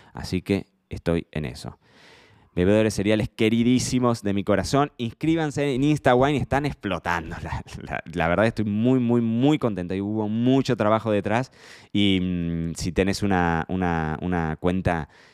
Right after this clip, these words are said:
em, si tenés una cuenta de Instagram, si gestionás una cuenta de Instagram, es tu oportunidad. Es el mejor momento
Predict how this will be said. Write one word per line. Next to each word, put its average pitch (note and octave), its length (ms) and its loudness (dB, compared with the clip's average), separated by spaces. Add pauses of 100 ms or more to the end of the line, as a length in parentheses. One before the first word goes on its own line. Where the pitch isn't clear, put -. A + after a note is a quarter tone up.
(120)
em, D2 800 -4 (400)
si - 140 -10
tenés D#2 240 -4
una G#2 120 2
cuenta F#2+ 240 0
de E2+ 60 0
Instagram, E2 400 -2
si - 140 -8
gestionás E2+ 440 -4
una F2+ 140 -2
cuenta F2 280 -2
de E2+ 40 2
Instagram, F#2+ 360 0 (340)
es F2+ 120 -2
tu G#2 120 0
oportunidad. E2 680 -2
Es - 160 -6
el F2+ 100 -4
mejor G#2+ 460 2
momento A#2+ 640 0